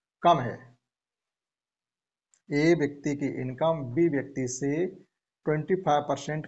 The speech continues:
कम है। कहने मतलब ये है, अगर बी सौ रुपये कमाता है तो ए सेवेंटी फ़ाइव कमाता है। इसका पहली लाइन का ये मतलब हुआ। तो फिर आप ये बताइएगा कि बी की इनकम ए से कितने परसेंट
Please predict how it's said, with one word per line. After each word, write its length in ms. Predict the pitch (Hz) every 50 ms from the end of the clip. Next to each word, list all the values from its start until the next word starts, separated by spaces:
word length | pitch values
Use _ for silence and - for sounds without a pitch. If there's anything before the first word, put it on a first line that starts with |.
| - -
कम 160 | 151 135 123
है। 140 | 120 123 123 - - _ _ _ _ _ _ _ _ _ _ _ _ _ _ _ _ _ _ -
कहने 220 | 143 139 147 180 170
मतलब 280 | 160 - 160 160 151 151
ये 180 | 151 151 143
है, 140 | 139 147 160
अगर 220 | 160 156 170 165 - - - - _ - 120
बी 360 | 113 113 147 175 202 208 202
सौ 400 | 190 - - - - - 160 170
रुपये 240 | 175 170 170 175 160 -
कमाता 500 | - 131 120 120 120 117 - 131 117 123
है 140 | 135 165 180 170 - - - - _ - - _ _ _ -
तो 160 | 143 - - - 185
ए 100 | 202 202
सेवेंटी 460 | 196 - 147 131 127 127 123 123 170 170
फ़ाइव 300 | 175 - - 139 131 117
कमाता 480 | 117 120 - - - - - 131 - 127
है। 80 | 127 - _ _ _ _ _ _ _ _ _ _ _ _ _ _ _ _ _ _ _ _ _ _ _ _ _ _ _ -
इसका 240 | 151 127 131 - 160 151 151 -
पहली 220 | - 143 147 156 156
लाइन 200 | 151 143 139 139
का 100 | 151 160 165
ये 120 | 175 175
मतलब 280 | 160 160 160 156 151 143
हुआ। 160 | 147 147 143 143 - - - - - - - _ _ _ -
तो 80 | 185 180
फिर 140 | 180 190 190
आप 200 | 175 180 175 180
ये 140 | 180 196 196
बताइएगा 480 | 180 156 - 156 147 156 156 170 185 185
कि 120 | 170 185 170
बी 240 | 127 127 156 160 160
की 140 | 160 196 190
इनकम 300 | 180 175 175 190 180 -
ए 100 | - 135 131
से 120 | - 165 160
कितने 260 | - 165 160 165 165 156
परसेंट 400 | - 151 - - 160 160 160